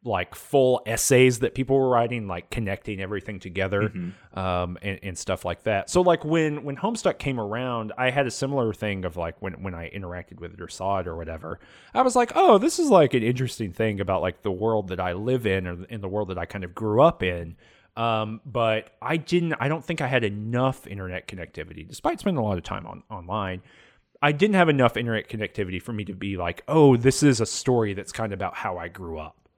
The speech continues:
Speaker 2: Mm-hmm.
Speaker 1: Um, you, you know, I think I would have been much more of a, um,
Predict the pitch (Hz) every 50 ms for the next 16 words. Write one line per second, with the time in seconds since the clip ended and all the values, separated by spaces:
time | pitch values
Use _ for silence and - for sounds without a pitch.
0 | - 123 117 - 95 85 78 82 92 87 82 82 82 82 - _ - 135 135 120
1 | - - 120 98 92 90 - _ _ - 147 131 - 151 147 117 117 117 113 113
2 | 104 104 87 101 98 95 95 107 104 - - - 107 92 92 92 90 90 90 90
3 | - - 92 90 87 82 87 - - 92 90 82 85 85 85 82 82 80 _ _
4 | _ _ _ _ _ _ _ - 95 87 82 80 76 76 73 76 78 82